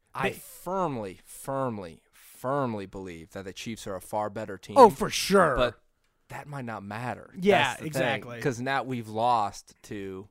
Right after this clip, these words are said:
Speaker 2: We've opened the door, and you
Speaker 1: Yeah.
Speaker 2: never wanna open the door for this, you know?
Speaker 1: Yeah.
Speaker 2: Because our bye comes up next week after the Chargers. So even if we win this week,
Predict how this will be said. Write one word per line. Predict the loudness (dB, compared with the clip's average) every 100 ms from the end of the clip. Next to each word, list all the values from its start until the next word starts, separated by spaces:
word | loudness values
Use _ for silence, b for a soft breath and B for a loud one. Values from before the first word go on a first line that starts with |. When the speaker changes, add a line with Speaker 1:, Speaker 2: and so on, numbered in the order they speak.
| -6
Speaker 2:
We've | 8 8
opened | 8 4
the | -2
door, | -2 -2 -4 -8
and | -4
you | -2 0
Speaker 1:
Yeah. |
Speaker 2:
never | 6 6 6
wanna | 6 4
open | 2 0 -2
the | -4
door | -4 -6
for | -6 -12
this, | -14 -14 -14
you | -12 -10
know? | -8
Speaker 1:
Yeah. | -8 -10 -16 b b b
Speaker 2:
Because | 0 2 4
our | 4
bye | 4 0
comes | 0 0 0
up | 0
next | -2 -4 -4
week | -4 -4
after | -2 -2 -2
the | -4
Chargers. | -2 0 0 -4
So | -6
even | -4 -4 -2
if | 0
we | 0
win | 2 2 2
this | -2 -2
week, | -8 -8